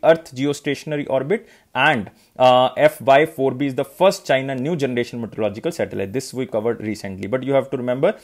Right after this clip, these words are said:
uh, the name is very important, Fengguan three E. It is launched by China and it is for the weather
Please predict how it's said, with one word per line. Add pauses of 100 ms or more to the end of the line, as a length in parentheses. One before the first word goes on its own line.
(220)
uh,
the
name
is
very
important,
Fengguan
three
E.
It
is
launched
by
China
and
it
is
for
the
weather